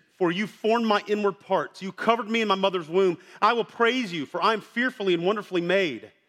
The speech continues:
This is a completely different way of thinking for David here, isn't it? He was just saying, "God, why in the world do you look, even look upon mankind?" Now he's saying, "I'm fearfully and wonderfully made." He says, "I will praise you.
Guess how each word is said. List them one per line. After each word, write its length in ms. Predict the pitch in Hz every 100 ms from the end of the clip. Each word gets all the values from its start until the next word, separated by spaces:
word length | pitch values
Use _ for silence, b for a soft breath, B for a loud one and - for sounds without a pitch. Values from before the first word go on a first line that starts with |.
| _ _ _ _
This 120 | 143 156
is 120 | 147
a 40 |
completely 460 | 135 175 180 180 151
different 320 | 135 165 151
way 120 | 165
of 60 | 151
thinking 300 | 175 170 135
for 80 | 131
David 320 | 123 139 120
here, 200 | 120 110
isn't 120 | 117
it? 100 | 160 _ _ _ _ _ _ -
He 100 | 185
was 120 | 185
just 160 | 180 -
saying, 340 | 208 196 147
"God, 260 | 143 180 165
why 220 | 180 190
in 100 | 185
the 60 | 160
world 380 | 160 196 175
do 60 | 151
you 220 | 170 170 - b b
look, 300 | - 202 220
even 340 | 196 196 180 156
look 300 | 165 175 233
upon 360 | 170 - 175 143
mankind?" 600 | 160 151 156 175 131 113 - b b
Now 180 | 170 196
he's 100 | 175
saying, 200 | - 190
"I'm 140 | 185
fearfully 600 | 156 _ 240 262 208 196
and 100 | 175
wonderfully 340 | 165 151 143 147
made." 300 | 135 117 98 _ b b b
He 60 | 165
says, 140 | 170
"I 60 | 175
will 100 | 160
praise 420 | - 220 226 170
you. 160 | 131